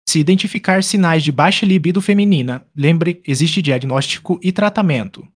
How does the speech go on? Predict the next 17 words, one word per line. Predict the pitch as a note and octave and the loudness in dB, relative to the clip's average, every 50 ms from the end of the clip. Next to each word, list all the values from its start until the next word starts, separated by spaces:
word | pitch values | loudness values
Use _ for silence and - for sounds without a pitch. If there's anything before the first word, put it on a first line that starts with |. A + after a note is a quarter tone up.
| _ _ _ - | _ _ _ -12
Pequenas | B2 A#2 - D#3 F3 G3 G#3 F#3 F#3+ | -12 -8 -2 0 2 2 2 2 0
mudanças | F#3 D3+ C#3+ D3+ D3+ - D3+ D3+ | 0 0 0 -2 -2 -2 -2 -4
no | D3+ C#3+ | -4 -4
dia | B2 C3+ D#3 F3 | -4 -2 0 0
a | F3+ | 0
dia, | E3+ C#3 D3+ F3 F#3+ F#3+ F#3 - | 0 0 0 0 0 0 0 -2
acompanhamento | F3+ F3 - G#3+ G3 G3+ G3+ G3+ F#3+ D#3+ D3+ D#3+ D#3 E3+ | -6 -4 -2 -2 -2 -2 -2 0 0 0 0 -2 -2 -4
profissional | D#3 - G3+ G3 - F3+ - - F#3 D#3 D3+ D3+ E3 D#3+ - - | -6 -6 -8 -6 -6 -6 -4 -4 -2 0 0 2 0 0 -2 -4
e | E3+ | -6
diálogo | D3+ D3+ F3 E3 E3+ F3+ F3+ F3 F#3+ F#3 | -4 0 2 2 2 2 0 -2 -4 -6
com | - D#3+ D#3 | -4 -6 -4
o | D3+ | -2
parceiro | - F#3 F#3 F3 - - F#3 F3+ F3 | -2 -2 -2 -2 -2 -2 -2 -2 -2
costumam | E3+ - F3+ D#3+ - - - G#3+ G#3 G#3 F#3+ | -2 -4 -6 -8 -8 -6 -6 -4 -2 -2 -2
trazer | F#3 F3+ E3+ D3+ E3+ E3+ | 0 -2 0 0 0 -2
melhora | E3+ E3+ D#3 D3 D#3+ E3 D#3+ | -2 -2 -2 0 0 0 0
real. | C#3+ D3+ D3+ C3 A2+ G#2 F#2+ - - | 0 -2 -2 -2 -2 -4 -6 -8 -14